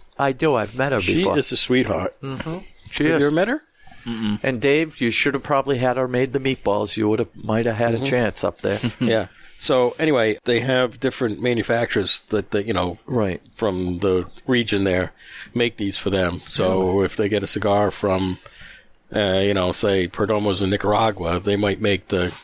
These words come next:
Speaker 2: the green ones. Those are
Speaker 1: I'm
Speaker 2: the
Speaker 1: surpri-, I'm
Speaker 2: Nicaraguans.
Speaker 1: surprised he doesn't ask Saka to make him one. 'Cause Saka's
Speaker 2: Well,
Speaker 1: been
Speaker 2: where's,
Speaker 1: blending cigars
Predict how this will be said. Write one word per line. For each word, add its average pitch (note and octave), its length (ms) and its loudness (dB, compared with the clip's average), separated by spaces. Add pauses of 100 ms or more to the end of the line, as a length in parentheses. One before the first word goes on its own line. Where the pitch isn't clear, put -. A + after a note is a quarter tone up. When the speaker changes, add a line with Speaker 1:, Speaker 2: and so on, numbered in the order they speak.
(260)
Speaker 2:
the A2 80 -2
green A2 300 2
ones. - 400 -8 (520)
Those F#2+ 200 0
are - 40 -2
Speaker 1:
I'm - 40 0
Speaker 2:
the - 60 0
Speaker 1:
surpri-, F3 360 0
I'm D3 140 -6
Speaker 2:
Nicaraguans. G3 100 0
Speaker 1:
surprised E3+ 460 0
he C3 100 -2
doesn't C3 300 -2
ask C3 260 2
Saka - 460 0
to G2 100 -4
make F2+ 220 -4
him F#2 140 -4
one. F2+ 200 -2 (220)
'Cause - 160 -2
Saka's C3+ 380 0
Speaker 2:
Well, A#2 100 4
Speaker 1:
been B2 60 2
Speaker 2:
where's, C3 200 2
Speaker 1:
blending B2 380 0
cigars A2+ 380 2